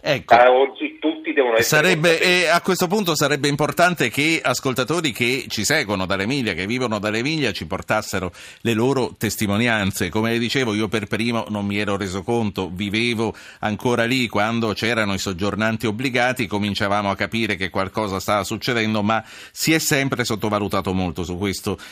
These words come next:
Speaker 1: le do assolutamente ragione. Giovanni Tizian, quali sono le zone maggiormente interessate? Hai parlato di comuni come Brescello e come Finale Emilia. A Sassuolo abbiamo sentito che c'è un,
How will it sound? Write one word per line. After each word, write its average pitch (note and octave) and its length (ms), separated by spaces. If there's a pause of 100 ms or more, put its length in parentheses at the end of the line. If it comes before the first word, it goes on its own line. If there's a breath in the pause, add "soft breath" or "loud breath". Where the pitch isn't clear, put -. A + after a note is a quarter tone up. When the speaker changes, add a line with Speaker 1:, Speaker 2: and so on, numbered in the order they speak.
(140 loud breath)
Speaker 1:
le A2+ 100
do A#2+ 200
assolutamente G#2 840 (100)
ragione. F#2+ 440
Giovanni C3+ 360
Tizian, G2+ 480
quali C#3+ 240
sono F#2+ 280
le F#2 160
zone A2 360 (280 loud breath)
maggiormente C3+ 680
interessate? G#2+ 640
Hai G2+ 80
parlato C#3 560
di A2+ 180
comuni C3 420
come A2+ 240
Brescello D3 600
e A2+ 60
come G#2+ 220
Finale G2+ 400
Emilia. E2 580 (340 loud breath)
A C#3 340
Sassuolo C#3 760
abbiamo G#2 340
sentito A2 440
che F2+ 120
c'è A2+ 380
un, F#2+ 340